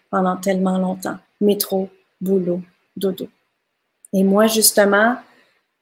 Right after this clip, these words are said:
quand j'ai eu la commotion cérébrale, je me suis vraiment demandé, « Est-ce que c'est encore ma croyance, ça ?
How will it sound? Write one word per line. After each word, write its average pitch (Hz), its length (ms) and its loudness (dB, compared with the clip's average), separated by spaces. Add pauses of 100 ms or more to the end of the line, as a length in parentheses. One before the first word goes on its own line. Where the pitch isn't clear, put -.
(160)
quand 202 200 2
j'ai 202 140 0
eu 214 100 0
la 254 140 4
commotion 196 420 0
cérébrale, 196 720 -2 (180)
je - 140 0
me 196 80 2
suis 202 200 0
vraiment 214 320 4
demandé, « 208 560 2
Est-ce 202 200 0
que 226 100 -2
c'est 339 260 2
encore 240 460 0
ma 180 200 0
croyance, 208 720 -4
ça ? - 300 0